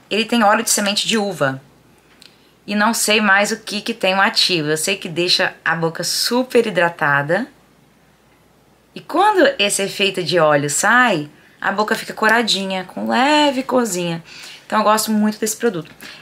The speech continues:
Eu usava muito pra iniciar meus vídeos. Agora eu dei uma parada por causa dos outros produtos mais novos, mas eu usava direto.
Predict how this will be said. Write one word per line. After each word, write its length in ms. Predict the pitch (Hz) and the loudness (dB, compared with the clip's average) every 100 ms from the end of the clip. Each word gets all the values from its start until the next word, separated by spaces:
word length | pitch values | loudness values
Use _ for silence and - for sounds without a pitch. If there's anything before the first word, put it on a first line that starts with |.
| - | -4
Eu 80 | 185 | 0
usava 320 | 196 214 254 | 2 4 6
muito 340 | 240 226 247 | 6 6 2
pra 120 | - 208 | 2 0
iniciar 400 | 202 - 190 180 | 2 0 0 2
meus 220 | 190 165 | 0 0
vídeos. 300 | 151 - 156 | 0 0 2
Agora 200 | 151 180 | 4 4
eu 40 | |
dei 100 | 180 | 4
uma 80 | 185 | 2
parada 320 | 190 175 175 | 2 2 0
por 80 | 208 | 0
causa 220 | 208 196 | -2 -2
dos 160 | 180 175 | -2 -2
outros 180 | 196 - | -2 -4
produtos 300 | 185 180 - | -4 -4 0
mais 240 | 208 220 | 0 2
novos, 380 | 196 190 156 147 | 4 4 2 -2
mas 260 | 156 160 - - - - | -2 -2 -8 -18 -12 -6
eu 100 | 175 | 0
usava 300 | 185 175 185 | 2 2 2
direto. 640 | 190 269 185 175 - 233 | 2 4 4 2 -2 -8